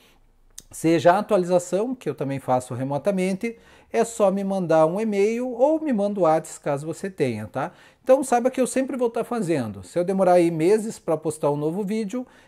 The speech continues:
é por conta da demanda, tá? É que é muito apurado e não porque eu não me interesso mais pelo desbloqueio. Então é isso aí, dezessete zero zero funcionando perfeito, todos os jogos estão rodando nela,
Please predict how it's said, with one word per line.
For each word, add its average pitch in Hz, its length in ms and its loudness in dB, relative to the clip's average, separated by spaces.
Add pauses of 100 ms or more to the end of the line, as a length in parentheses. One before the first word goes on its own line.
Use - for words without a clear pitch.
é 233 120 -2
por 254 200 -2 (160)
conta 214 320 2
da 208 120 2
demanda, 165 560 0
tá? 143 160 0
É 160 40 -4
que 196 120 -4
é - 20 0
muito 160 240 -4
apurado 185 480 2
e 202 40 -6
não 165 220 -4
porque 170 240 -8
eu 151 60 0
não 160 100 -6
me 156 120 -6
interesso 135 420 -2
mais 131 140 -6
pelo 135 200 -4
desbloqueio. 127 520 -6 (360)
Então 180 220 2
é 226 60 10
isso 240 160 0
aí, 247 260 0 (180)
dezessete 165 640 2
zero 156 280 2
zero 143 300 6
funcionando 135 720 -2
perfeito, 190 600 -2
todos 214 340 0
os 180 100 -2
jogos 143 240 0
estão 135 160 -4
rodando 127 340 -4
nela, 190 380 2